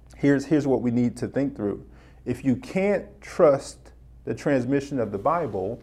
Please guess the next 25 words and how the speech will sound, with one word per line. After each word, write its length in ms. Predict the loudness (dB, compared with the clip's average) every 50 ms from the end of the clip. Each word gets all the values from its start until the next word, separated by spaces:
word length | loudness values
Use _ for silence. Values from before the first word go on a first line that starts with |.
| -16 -20 -20 -20 -20 -20 -20 -20 -20 -20 -20 -20 -20 -20 -20 -20 -4 0
then 180 | 2 2 4
you 140 | 4 4 2
can't 440 | 2 0 0 2 2 2 2 0 -4
trust 460 | -8 0 4 6 6 6 6 2 -4
the 80 | -6 -6
transmission 680 | -4 -2 -2 -2 -2 -2 -2 -2 -2 -2 -2 -2 -2 -2
of 180 | -2 -2 -4 -6 -2
any 220 | 0 2 4 6
other 180 | 6 6 6 4
work 380 | 2 2 2 0 0 -2 -8 -18 -20 -20 -20 -20 -20 -20 -20 -20 -20 -20 -16 -8 -6
in 260 | -4 -4 -4 -4 -6
antiquity. 1040 | -8 -8 -8 -6 -6 -8 -8 -8 -12 -18 -10 -6 -4 -4 -4 -4 -8 -8 -10 -14 -18 -20 -20 -20 -20 -20 -20 -20 -20 -20 -20 -8
So 180 | 0 2 6 8
that 160 | 8 8 8
means 240 | 6 4 2 4 4
that 180 | 4 4 4 4
your 160 | 4 4 4
English 260 | 4 4 4 4 2
class, 340 | 2 4 6 6 6 6 6
y'all 200 | 4 4 4 4
just 160 | 0 -4 -4
need 160 | -4 -4 -2
to 80 | -2 -2
cancel 320 | 0 0 -2 -2 -2 -2
class, 400 | 0 0 0 0 0 -4 -10 -18